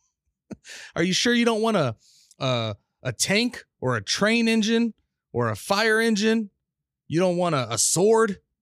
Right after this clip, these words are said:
You want a replica cap gun?" "No, Santa Claus, I would, I would really like a gazebo." <laughs> Well, here we are, thirty-nine years old.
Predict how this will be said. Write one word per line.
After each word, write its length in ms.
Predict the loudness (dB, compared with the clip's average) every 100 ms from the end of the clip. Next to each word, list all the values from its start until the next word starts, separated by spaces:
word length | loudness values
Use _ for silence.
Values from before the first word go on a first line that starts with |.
| _
You 120 | -2
want 140 | 0 0
a 40 |
replica 800 | 0 -2 -2 -2 2 4 4 2 0
cap 300 | -2 -2 0
gun?" 400 | 2 2 0 -4 _ _ _ _ -20 -20 -2
"No, 220 | 2 4
Santa 360 | 4 2 2 0
Claus, 360 | 0 2 0
I 140 | 0 0
would, 240 | 0 -2 -10 _
I 140 | -2
would 140 | 0 2
really 280 | 4 4 4
like 260 | 2 -2
a 60 | -2
gazebo." 680 | 0 2 0 2 2 0 -4
<laughs> 60 | -14 -18 _ _ _ _ _ _ _ _ _ -18 -18 _ _ _ -16 -14 -12 -10 -10 -10 -2
Well, 120 | 2
here 180 | 2 4
we 120 | 4
are, 260 | 4 2 0
thirty-nine 580 | -2 -2 0 -2 -2 0
years 240 | -2 0
old. 300 | 0 0 -4